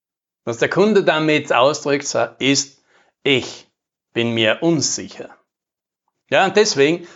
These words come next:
schafft er die Entscheidung jetzt nicht. Und das bedeutet natürlich, es gibt keinen Deal. Und das ist schade,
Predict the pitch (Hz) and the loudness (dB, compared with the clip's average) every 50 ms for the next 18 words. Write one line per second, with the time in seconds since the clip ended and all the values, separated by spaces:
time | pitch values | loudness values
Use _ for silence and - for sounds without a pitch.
0 | - _ - - 190 180 170 - - - 147 131 113 - 113 101 95 110 - - | -18 _ -2 0 0 0 0 -4 -4 -2 -2 -2 -2 -4 -8 -8 -8 -8 -4 -2
1 | 123 110 117 123 123 127 123 117 120 - _ _ _ _ _ - 123 120 117 - | 0 2 2 0 0 -2 -6 -8 -10 -14 _ _ _ _ _ -8 -8 -8 -8 -8
2 | - 220 190 - - 139 131 180 190 185 - - 220 170 147 131 139 - 165 151 | -10 -10 -12 -8 -8 -4 -2 0 -2 -2 0 -2 2 2 4 2 2 2 0 -2
3 | 156 147 139 139 131 123 131 143 139 - _ _ _ _ _ _ _ _ _ _ | -2 -4 -2 -2 0 0 0 -2 -2 -8 _ _ _ _ _ _ _ _ _ _
4 | _ _ _ _ _ _ _ - 165 175 156 - - 120 - - - _ _ _ | _ _ _ _ _ _ _ -4 -2 -2 -2 -2 -6 -8 -10 -12 -20 _ _ _
5 | _ _ - - 113 110 110 113 117 120 120 185 185 143 101 - - - - - | _ _ -12 -6 -4 -4 -4 -4 -6 -2 0 0 0 0 -2 -4 -12 -16 -12 -10
6 | 127 127 143 127 - - 101 - - - 196 190 143 117 113 113 110 | -4 -2 -2 -2 -2 -6 -8 -4 0 2 2 2 2 0 -2 -4 -4